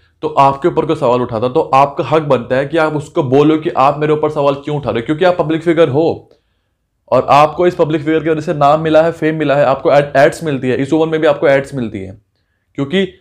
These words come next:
आप एक पब्लिक फिगर हो, लोग आपको देखते हैं, लोग आपको फॉलो करते हैं। तो पब्लिक फिगर अगर आप हो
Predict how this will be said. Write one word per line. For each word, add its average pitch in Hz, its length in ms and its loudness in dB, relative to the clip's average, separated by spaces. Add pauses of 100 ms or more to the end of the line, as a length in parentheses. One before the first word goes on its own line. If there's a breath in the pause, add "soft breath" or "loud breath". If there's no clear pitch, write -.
(100)
आप 135 140 6
एक 156 100 0
पब्लिक 147 260 0
फिगर 107 260 -2
हो, 92 80 -6 (400)
लोग 131 140 0
आपको 143 220 2
देखते 127 300 -2
हैं, 127 160 -2 (440)
लोग 131 100 4
आपको 127 180 0
फॉलो 117 240 0
करते 104 280 -10
हैं। 95 160 -16 (1500)
तो 135 60 -10
पब्लिक 165 320 2
फिगर 190 220 2
अगर 180 160 2
आप 170 140 0
हो 117 480 -2